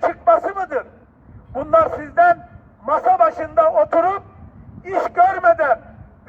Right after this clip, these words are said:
üç maaş, dört maaş, beş maaş alanlar gibi yaklaşım beklemiyorlar. Yani siz altı maaşla, yedi maaşla yetinmeyen,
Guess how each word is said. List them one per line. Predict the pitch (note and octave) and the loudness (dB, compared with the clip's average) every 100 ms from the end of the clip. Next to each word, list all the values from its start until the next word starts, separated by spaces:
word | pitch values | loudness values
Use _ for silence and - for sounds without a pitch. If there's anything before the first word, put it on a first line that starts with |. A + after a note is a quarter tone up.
| G#4 | -10
üç | F#4+ - | -8 -4
maaş, | E4 C4 A3 - - - | -2 2 2 0 -6 0
dört | F5+ F5 - | 2 0 -2
maaş, | D#4 D4 C4 - - - _ - | 0 0 -4 -10 -20 -20 _ -2
beş | F#4+ F#4 - | -2 -2 2
maaş | E4 F4+ F4 - - - | 4 4 2 -4 -10 -4
alanlar | D#4 E4+ E4+ F4+ F4+ | 0 0 2 0 0
gibi | E4 E4 F4 F4+ D4 - - _ - - - - - - - | -4 -6 -2 0 -2 -6 -20 _ -20 -20 -20 -20 -20 -10 0
yaklaşım | D#4+ - E4+ E4 F4+ F4 D4 | 0 2 2 2 -4 -6 -4
beklemiyorlar. | D4+ - F4 F4+ E4+ D4+ C4 G#3+ - - _ - - D4 | -4 0 2 2 2 0 0 -2 -2 -16 _ -20 -8 0
Yani | F4 E4+ D#4 | 0 0 -6
siz | - F4+ F#4+ F4 - - - - - - - - - - | -10 -8 -8 -12 -16 -20 -20 -20 -20 -20 -20 -20 -16 -4
altı | C#4 E4 - G4 | 0 0 0 0
maaşla, | F4+ E4+ D#4+ - D4 | 2 2 0 -2 -4
yedi | C#4 D#4+ F#4 | -6 -12 -6
maaşla | F#4 F4 E4+ - E4+ | -2 0 0 -2 -6
yetinmeyen, | D4 D#4 F4 F4+ E4+ C4+ | -6 -8 -8 -4 -4 -2